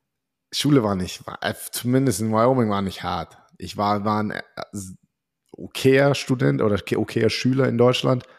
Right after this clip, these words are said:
und dann auf einmal im, im College war ich echt above average. Ich war relativ gut. Ich hab einen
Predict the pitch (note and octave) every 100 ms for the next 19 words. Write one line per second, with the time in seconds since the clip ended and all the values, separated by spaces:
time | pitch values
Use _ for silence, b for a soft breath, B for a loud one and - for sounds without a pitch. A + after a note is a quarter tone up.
0 | b b b - G#2 G#2 G2 - G#2+ G#2+
1 | G2 G2 - G2 - A2 A#2 G#2+ - G2
2 | G2 F2+ - - G2+ - _ _ _ _
3 | _ - F2+ F#2 E2 D#2+ - G1+ - F2+
4 | F#2 F#2 F#2+ F#2+ - - F#2+ F2+ E2+ F2+
5 | - E2+